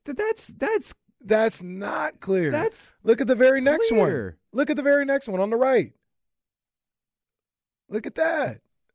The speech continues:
Speaker 2: You can't, like, that's when he's about to jump. He's still on the ground. So if you're looking at these two, I think he was behind
Speaker 1: Yeah,
Speaker 2: the line.
Speaker 1: I don't know why I
Speaker 2: But
Speaker 1: can't
Speaker 2: if you're
Speaker 1: do this.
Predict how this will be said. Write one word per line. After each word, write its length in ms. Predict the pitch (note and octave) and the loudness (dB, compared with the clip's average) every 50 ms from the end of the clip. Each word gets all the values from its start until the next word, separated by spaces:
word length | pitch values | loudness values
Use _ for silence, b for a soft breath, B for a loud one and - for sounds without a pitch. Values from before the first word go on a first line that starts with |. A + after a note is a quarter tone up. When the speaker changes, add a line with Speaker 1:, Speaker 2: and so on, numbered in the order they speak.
| _ _ _ _ _ _ | _ _ _ _ _ _
Speaker 2:
You 120 | E3 F#3 | -12 -8
can't, 280 | - - B3+ A#3 - - | -4 -4 -4 -4 -2 0
like, 260 | G#3 A3 G#3 G3+ - _ _ _ _ _ _ | 2 2 2 0 -2 _ _ _ _ _ _
that's 220 | - A3 C4 B3+ - | 0 0 0 0 -2
when 140 | B3+ A#3 | -4 -4
he's 140 | A#3 A3+ F#3+ | -2 -2 -2
about 380 | G#3 E3 B2 E3 F3+ G3 - - | -2 -2 -2 -4 -4 -6 -6 -10
to 100 | G3+ G3+ | -12 -8
jump. 320 | D#3+ F3+ C4 E4+ D4 - | -4 -2 -2 -2 -2 -2
He's 120 | G3 G#3+ - | -4 -6 -4
still 180 | - D#4 C#4 | -2 0 0
on 140 | C4+ C4+ C#4 | 0 0 0
the 60 | C#4 | -2
ground. 440 | A#3+ D#4 E4+ F#4 F4 D4+ E3+ B2+ G#2+ - _ _ _ _ _ _ _ _ _ _ _ _ _ _ _ _ _ _ _ _ | -6 -8 -6 -6 -6 -6 -8 -8 -10 -16 _ _ _ _ _ _ _ _ _ _ _ _ _ _ _ _ _ _ _ _
So 200 | _ - A3+ A3+ | _ 2 2 2
if 80 | A3 F#3 | 4 2
you're 120 | A#3 A#3+ A#3+ | 0 -2 -2
looking 200 | B3+ C4+ C4 A#3 | -2 -2 -2 -4
at 100 | G#3+ - | -4 -4
these 180 | A#3+ A#3 A3 - | -4 -6 -6 -4
two, 140 | - - - - | -6 -6 -6 -6
I 240 | - G#3 B3 C#4+ D4 | -4 0 2 2 2
think 260 | C#4+ - B3 A3+ F#3 | 0 -4 -10 -10 -10
he 80 | G#3 G3+ | -10 -10
was 140 | G3+ F3 | -10 -6
behind 300 | E3 F3+ F3 G3 F3+ F3 | -6 -4 -4 -2 -4 -4
Speaker 1:
Yeah, 40 | E3 | -4
Speaker 2:
the 60 | E3 | -4
line. 340 | E3+ E3+ D#3+ C3+ A#2 G#2+ - - | -4 -6 -6 -6 -10 -14 -18 -20
Speaker 1:
I 40 | |
don't 80 | F#2 F2 | -20 -20
know 40 | D#2+ D#2+ | -18 -18
why 60 | D#2+ D#2+ | -18 -18
I 40 | - C3 | -6 -2
Speaker 2:
But 80 | F#3+ G3+ | 0 2
Speaker 1:
can't 80 | G3+ | 2
Speaker 2:
if 120 | F#3+ - G3 | 2 0 -4
you're 80 | G3+ | -8
Speaker 1:
do 60 | F3+ | -6
this. 40 | - | -4